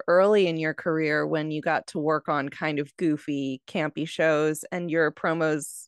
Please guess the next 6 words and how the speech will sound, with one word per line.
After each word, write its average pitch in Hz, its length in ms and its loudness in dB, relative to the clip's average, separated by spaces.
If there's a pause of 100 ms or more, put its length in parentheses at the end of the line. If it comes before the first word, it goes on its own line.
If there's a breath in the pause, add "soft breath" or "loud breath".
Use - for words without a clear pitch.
would 156 200 0
have 156 420 -4 (280)
sound 170 300 -2
effects - 380 -6
in - 160 -8
them. - 320 -8